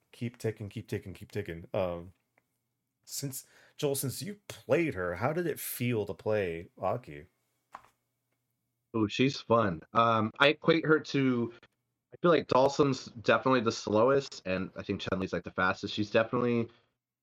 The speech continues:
Speaker 2: I wanna say slower, but, uh, but she, it's, how do I put it? She's slow, but she, like,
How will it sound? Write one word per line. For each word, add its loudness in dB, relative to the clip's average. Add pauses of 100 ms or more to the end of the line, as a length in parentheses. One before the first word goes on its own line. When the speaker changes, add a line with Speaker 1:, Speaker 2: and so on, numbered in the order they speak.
(260)
Speaker 2:
I 4
wanna 2
say 4
slower, 2
but, 0 (300)
uh, -2 (760)
but 0
she, 0 (280)
it's, -10
how -8
do 2
I 0
put -6
it? -18 (720)
She's -2
slow, 6
but 4
she, -4 (340)
like, 2